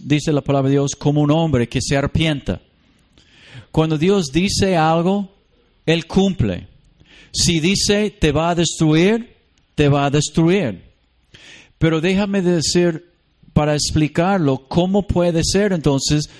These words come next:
si Él dice, "Voy a destruirlos", y luego aparentemente se arrepintió, como dice?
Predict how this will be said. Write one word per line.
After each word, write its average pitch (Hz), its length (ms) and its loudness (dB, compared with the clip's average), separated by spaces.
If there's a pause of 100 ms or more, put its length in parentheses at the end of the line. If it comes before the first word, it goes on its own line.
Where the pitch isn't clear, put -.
(440)
si 151 320 0
Él 185 160 0
dice, 165 380 -2
"Voy 151 400 0
a 208 80 0
destruirlos", 175 1000 0
y 151 220 0
luego 143 800 0 (160)
aparentemente 147 1000 -2
se - 200 -2
arrepintió, 151 920 0
como 123 200 2
dice? 104 480 -2